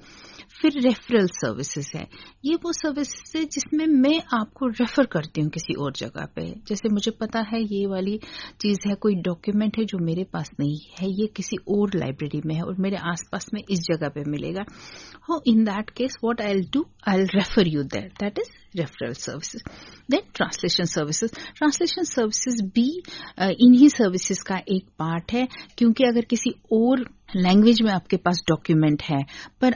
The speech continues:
आप उसे किसी और language में पढ़ना चाहते हैं या पढ़ सकते हैं,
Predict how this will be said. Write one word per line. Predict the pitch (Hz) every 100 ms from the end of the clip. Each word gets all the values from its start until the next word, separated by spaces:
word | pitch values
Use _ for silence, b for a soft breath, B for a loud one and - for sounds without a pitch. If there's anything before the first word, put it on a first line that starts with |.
| -
आप | 226 233 -
उसे | 214 247 233
किसी | - 190 -
और | 175 180
language | 165 165 175 185
में |
पढ़ना | 170 160 156 160
चाहते | 165 151 - 170
हैं | 165
या | 175 196
पढ़ | - 190
सकते | 190 190 - - 165
हैं, | 156 160